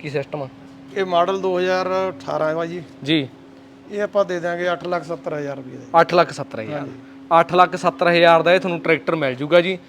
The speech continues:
Speaker 1: ਤੇ ਵੈਸੇ ਤੁਸੀਂ ਇਹ ਦੇਖ ਲਓ, ਜਿਵੇਂ ਹੁਣ ਆਹ ਦੇਖੋ ਇੱਧਰਲੇ ਪਾਸੇ ਡੈਕ ਲੱਗੇ ਹੋਏ ਆ ਟਰੈਕਟਰਾਂ ਦੇ, ਛਤਰੀ ਲੱਗੀ, ਡੈਕ ਲੱਗੇ,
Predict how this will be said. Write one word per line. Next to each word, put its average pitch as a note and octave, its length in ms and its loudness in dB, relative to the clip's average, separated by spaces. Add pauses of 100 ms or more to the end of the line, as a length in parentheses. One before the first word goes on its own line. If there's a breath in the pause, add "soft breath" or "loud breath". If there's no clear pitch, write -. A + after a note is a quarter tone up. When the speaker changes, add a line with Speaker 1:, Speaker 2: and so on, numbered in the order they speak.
(280 loud breath)
Speaker 1:
ਤੇ F3 120 4
ਵੈਸੇ D#3+ 340 6
ਤੁਸੀਂ F3 400 -6 (140)
ਇਹ F#3+ 160 2
ਦੇਖ D#3+ 200 0
ਲਓ, F#3 100 -2
ਜਿਵੇਂ G3+ 260 6
ਹੁਣ G#3+ 160 8 (160)
ਆਹ G3+ 140 8
ਦੇਖੋ G3 180 4
ਇੱਧਰਲੇ G#3+ 220 6
ਪਾਸੇ F#3+ 200 2
ਡੈਕ E3 240 6
ਲੱਗੇ D#3+ 240 2
ਹੋਏ D#3 160 4
ਆ C3 40 2
ਟਰੈਕਟਰਾਂ C3 420 0
ਦੇ, D3 80 0
ਛਤਰੀ D3+ 340 -2
ਲੱਗੀ, D3+ 220 2
ਡੈਕ C#3+ 240 0
ਲੱਗੇ, C3+ 240 -4